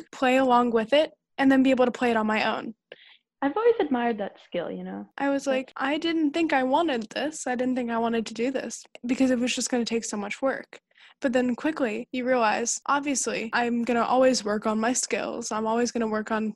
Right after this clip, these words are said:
Speaker 1: techniques and making it better. But now I'm able to just do a little more, and I'm able to do it for fun. <laughs> And my fingers are very calloused, but it shows my hard work on it.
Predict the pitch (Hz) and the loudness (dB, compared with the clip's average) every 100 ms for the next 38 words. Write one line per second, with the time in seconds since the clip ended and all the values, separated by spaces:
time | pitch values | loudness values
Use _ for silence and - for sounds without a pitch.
0 | - - 226 220 208 - 220 220 214 233 | -6 -6 -2 -2 -2 -2 -2 0 0 0
1 | 254 262 170 190 247 - 254 277 294 302 | 0 2 0 0 -4 -4 -4 0 0 4
2 | 294 277 269 262 269 262 - 269 254 254 | 2 2 -2 -2 0 -2 -2 0 2 4
3 | 247 233 240 240 233 240 240 233 208 190 | 2 2 2 2 0 0 -2 -2 -4 -10
4 | - 214 _ - 240 247 226 214 220 - | -14 -18 _ -8 -4 -4 -6 -10 -16 -16
5 | - - - - 277 262 240 _ - 247 | -14 -14 -20 -10 -4 -4 -4 _ -6 -4
6 | 302 - 320 311 226 226 - - _ _ | -4 -4 -2 -2 -4 -8 -12 -18 _ _
7 | _ - 226 220 226 294 285 - 294 320 | _ -8 -6 -4 -4 -4 -4 -4 -4 -4
8 | 330 - - - - - - 269 262 285 | -8 -10 -8 -6 -8 -10 -4 -4 -2 -6
9 | - - - 294 302 302 285 - - 240 | -6 -6 0 2 2 0 -2 -6 -6 -4
10 | 240 233 - 247 220 220 226 240 - 254 | -2 -4 -4 -2 -2 -2 -2 -2 -4 -4
11 | 254 269 | -2 -4